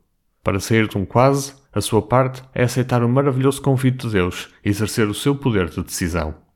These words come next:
Comece este dia com uma oração semelhante a esta. "Deus,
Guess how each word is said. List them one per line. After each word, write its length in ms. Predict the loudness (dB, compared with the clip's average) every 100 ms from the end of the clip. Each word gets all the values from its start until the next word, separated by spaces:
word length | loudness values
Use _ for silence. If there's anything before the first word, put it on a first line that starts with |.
| _ -2
Comece 320 | 0 0 -2
este 180 | -8 -4
dia 380 | 0 0 -2 -4
com 120 | 0
uma 120 | 2
oração 360 | 4 2 0 -2
semelhante 360 | 0 0 0 0
a 40 |
esta. 360 | -2 -4 -12 -14 _ -8
"Deus, 480 | 2 2 2 -2